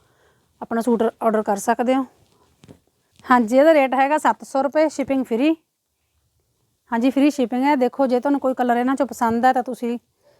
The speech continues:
ਸਕਰੀਨਸ਼ਾਟ ਲੈ ਕੇ ਸਾਨੂੰ WhatsApp ਕਰ ਸਕਦੇ ਹੋ। ਇਹ ਸੂਟ ਨੂੰ ਤੁਸੀਂ ਹੈਂਡ ਵਰਕ ਕਰਵਾਓ, ਥਰੈਡ ਵਰਕ ਕਰਵਾਓ, ਕੁਛ ਮਰਜ਼ੀ ਕਰਵਾਓ, ਬਹੁਤ ਵਧੀਆ ਸੂਟ ਬਣ ਕੇ ਰੈਡੀ ਹੋਊਗਾ ਜੀ।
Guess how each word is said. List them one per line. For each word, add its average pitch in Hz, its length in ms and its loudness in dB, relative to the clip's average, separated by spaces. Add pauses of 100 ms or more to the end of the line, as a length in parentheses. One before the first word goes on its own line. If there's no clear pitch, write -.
(140)
ਸਕਰੀਨਸ਼ਾਟ 233 500 0
ਲੈ 226 180 2
ਕੇ 233 120 -6
ਸਾਨੂੰ 233 240 -4
WhatsApp 226 340 -2
ਕਰ 208 100 -2
ਸਕਦੇ 247 360 -2
ਹੋ। 294 80 0 (1160)
ਇਹ 254 160 4
ਸੂਟ 254 220 -2
ਨੂੰ 247 140 0
ਤੁਸੀਂ 262 220 -2
ਹੈਂਡ 233 220 2
ਵਰਕ 233 240 4
ਕਰਵਾਓ, 233 540 2 (680)
ਥਰੈਡ 226 240 -2
ਵਰਕ 233 240 2
ਕਰਵਾਓ, 233 580 2
ਕੁਛ 247 240 -8
ਮਰਜ਼ੀ 226 340 -4
ਕਰਵਾਓ, 214 440 0 (240)
ਬਹੁਤ 226 200 0
ਵਧੀਆ 254 220 2
ਸੂਟ 233 220 -4
ਬਣ 214 160 -4
ਕੇ 233 120 -4
ਰੈਡੀ 220 220 0
ਹੋਊਗਾ 220 280 0
ਜੀ। 240 140 -4